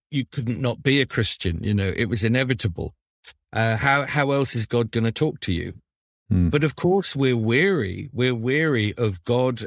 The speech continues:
Speaker 1: and, and gods and religion and power and colonialism and the whole thing. So most of us have tipped the baby out with all conceivable bathwater.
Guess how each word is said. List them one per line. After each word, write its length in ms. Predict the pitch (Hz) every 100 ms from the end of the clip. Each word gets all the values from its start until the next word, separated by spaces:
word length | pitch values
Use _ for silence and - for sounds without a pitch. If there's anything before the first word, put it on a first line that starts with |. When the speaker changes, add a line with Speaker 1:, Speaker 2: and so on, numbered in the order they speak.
| -
Speaker 1:
and, 380 | 98 98 90 -
and 380 | 107 101 98 82
gods 520 | 110 123 110 - - -
and 560 | 95 95 92 92 87 -
religion 800 | 98 98 123 - 117 113 110 -
and 320 | 87 90 92 -
power 460 | - 123 120 110 107
and 140 | 101 92
colonialism 960 | 107 107 117 113 110 107 107 - 107 -
and 180 | 104
the 80 | 101
whole 200 | 90 113
thing. 300 | 98 120 104
So 340 | - 120 113 107 _ _ _ _
most 300 | 117 131 131
of 80 | 127
us 140 | 110 -
have 120 | 101
tipped 280 | - 123 -
the 80 |
baby 420 | 98 117 113 110 110
out 160 | 110
with 160 | 117 107
all 160 | 113 - _ _
conceivable 600 | - 113 - 123 104 107 95
bathwater. 880 | 113 120 123 - 101 85 - 82